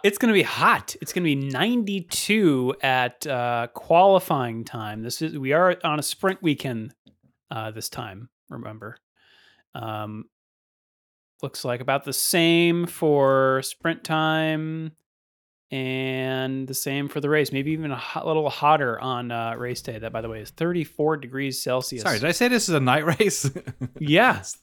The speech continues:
Speaker 2: Is
Speaker 1: Yeah, and that's, and that's what it's gonna be.
Speaker 2: Is it a night race? I don't know if it is. Is it night? Am I
Speaker 1: It
Speaker 2: gonna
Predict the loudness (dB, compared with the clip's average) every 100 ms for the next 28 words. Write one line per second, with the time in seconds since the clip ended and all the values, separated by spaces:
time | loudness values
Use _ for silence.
0 | _ _ -20 -20 _ _ _ _ _ -4
1 | 2 4 4 0 0 0 0 2 4 4
2 | 2 0 2 2 2 2 0 -2 0 2
3 | 4 6 6 4 2 -2 -10 _ -4 0
4 | 2 2 2 0 0 -2 -4 -4 -6 -6
5 | -4 0 4